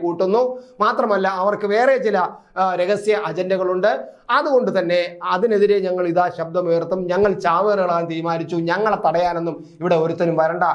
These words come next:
വന്നിട്ട് കാര്യമില്ല എന്ന് പറഞ്ഞാണ് ഇപ്പോൾ ജലീൽ രംഗത്ത് വന്നിരിക്കുന്നത്. ആ ജലീൽ അങ്ങനെ രംഗത്ത് വരുന്നതിന് തൊട്ട് മുമ്പ് തന്നെ, ആ, പിന്നെ അൻവർ കുറച്ചും കൂടെ ഒന്ന് മുറുകിയിട്ടുണ്ട്. സെക്രട്ടറി ഗോവിന്ദനെ പോയി കണ്ടിട്ട് വന്നപ്പോൾ അദ്ദേഹം കുറച്ചും കൂടെ മുറുകി. പിണറായി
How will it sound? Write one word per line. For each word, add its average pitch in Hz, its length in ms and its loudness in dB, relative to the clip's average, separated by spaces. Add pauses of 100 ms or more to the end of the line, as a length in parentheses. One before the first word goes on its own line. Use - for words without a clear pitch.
(320)
വന്നിട്ട് 202 280 2 (120)
കാര്യമില്ല 170 640 0
എന്ന് 165 200 -2
പറഞ്ഞാണ് 156 380 -2 (260)
ഇപ്പോൾ 170 220 2 (120)
ജലീൽ 165 280 4
രംഗത്ത് 151 300 -2
വന്നിരിക്കുന്നത്. 151 480 0 (440)
ആ - 20 4 (260)
ജലീൽ 285 300 2
അങ്ങനെ 254 220 0
രംഗത്ത് 220 300 0
വരുന്നതിന് 202 360 0
തൊട്ട് 208 280 0
മുമ്പ് 185 260 -2
തന്നെ, 180 200 -2 (300)
ആ, 180 80 2 (240)
പിന്നെ 175 180 -2 (120)
അൻവർ 190 220 0 (100)
കുറച്ചും 202 320 0
കൂടെ 208 220 4
ഒന്ന് 180 120 -4
മുറുകിയിട്ടുണ്ട്. 170 600 -2 (320)
സെക്രട്ടറി 214 460 2
ഗോവിന്ദനെ 208 500 0
പോയി 190 200 -2
കണ്ടിട്ട് 175 340 0 (360)
വന്നപ്പോൾ 180 440 0 (300)
അദ്ദേഹം 180 280 0
കുറച്ചും 202 240 2
കൂടെ 180 180 2
മുറുകി. 180 300 -2 (360)
പിണറായി 285 360 2